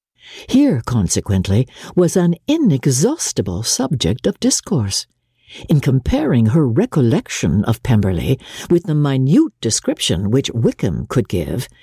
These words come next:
and in bestowing her tribute of praise on the character of its late possessor, she was delighting both him and herself. On being made acquainted with the present Mister Darcy's treatment of him,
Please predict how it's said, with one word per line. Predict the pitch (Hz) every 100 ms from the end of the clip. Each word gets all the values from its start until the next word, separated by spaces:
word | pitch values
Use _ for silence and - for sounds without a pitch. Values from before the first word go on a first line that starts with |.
| - - -
and | 208 240
in | 233
bestowing | 190 185 - - 320 262 135
her | 120 127
tribute | - 330 349 131 113
of | 123 -
praise | 233 277 190 95 104
on | 127 127
the |
character | - 277 339 127 - 113
of |
its | 117 -
late | 131 208 -
possessor, | 127 110 226 - 85 120 - _ _ - -
she | - - 302 147
was | 127 -
delighting | 135 123 139 262 - 101 113
both | 147 151
him | - - 294 107 85 - -
and | 285 220
herself. | 269 - 277 202 - - _ _ _ _ _ _ -
On | 147 135
being | 208 220 151
made | 180 190 123
acquainted | 123 - 285 311 - 87 101
with | 113
the | -
present | 156 165 117
Mister | 123 - 120
Darcy's | 135 135 123 92 107
treatment | - 285 330 147 110
of | 95 90
him, | 95 87